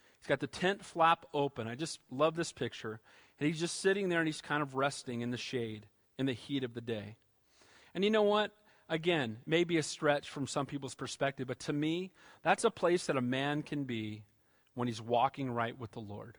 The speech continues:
He can be at a place of rest. You know, there's a, the Bible talks about the Sabbath, talks about entering into his rest as well. And you know what? I believe here we see Abram where before, you know, a few chapters before, he says, "Don't be afraid." That's the beginning of the chapter. "Don't fear." That was because he was afraid.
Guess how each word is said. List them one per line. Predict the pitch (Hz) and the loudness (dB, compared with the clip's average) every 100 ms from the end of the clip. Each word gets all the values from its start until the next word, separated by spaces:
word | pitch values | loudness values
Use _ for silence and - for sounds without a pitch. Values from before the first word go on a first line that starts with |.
| _ _ _ _ _ | _ _ _ _ _
He | - 139 | -6 -2
can | 147 | 0
be | 135 | 0
at | 127 | 0
a | |
place | 117 - 120 110 | 0 -2 -4 -4
of | 120 107 | -8 -6
rest. | 104 104 - - _ _ _ _ _ _ _ | -6 -6 -14 -20 _ _ _ _ _ _ _
You | 143 | 0
know, | |
there's | 143 147 | 2 2
a, | 147 - | 2 -2
the | - | 0
Bible | 143 165 170 | 6 6 6
talks | 160 160 156 | 4 2 2
about | 139 - | 0 0
the | 139 | -6
Sabbath, | - 135 123 120 110 - | -2 2 2 0 -4 -10
talks | - 165 175 | 0 0 2
about | 156 | 0
entering | 160 170 165 156 | 2 2 2 2
into | 156 151 127 | 0 -2 -6
his | - 170 139 | -2 -4 -4
rest | 127 139 135 - 131 | 0 2 2 0 -10
as | 117 | -8
well. | 131 135 127 113 - - - - | -4 -2 -2 -4 -14 -20 -16 0
And | 165 | 4
you | |
know | 180 180 | 4 6
what? | 180 | 6
I | 180 | 6
believe | 156 170 196 196 | 4 4 2 4
here | 202 | 2
we | 196 | 4
see | 180 185 | 2 0
Abram | 165 180 170 | 2 2 2
where | 156 | 0
before, | 151 - 185 196 165 - - - | 0 -2 6 6 6 0 -18 -4
you | 165 | 0
know, | 151 | 2
a | |
few | 143 214 | 2 2
chapters | - 190 185 | 8 8 8
before, | 160 151 196 | 0 2 4
he | |
says, | 175 165 | 4 2
"Don't | 135 262 285 | 4 4 4
be | 277 | 2
afraid." | 214 - 240 214 147 | 2 8 10 10 8
That's | 151 - | 4 4
the | |
beginning | 180 165 180 170 | 0 2 4 4
of | |
the | 160 | 0
chapter. | - 185 165 143 | 0 2 2 0
"Don't | 123 269 302 | 10 12 12
fear." | - - 269 165 | 2 0 6 8
That | 151 | 8
was | 196 | 4
because | 185 190 190 | 2 2 2
he | 185 | 2
was | 160 196 208 | 4 4 4
afraid. | 185 165 120 104 | -2 -2 -2 -4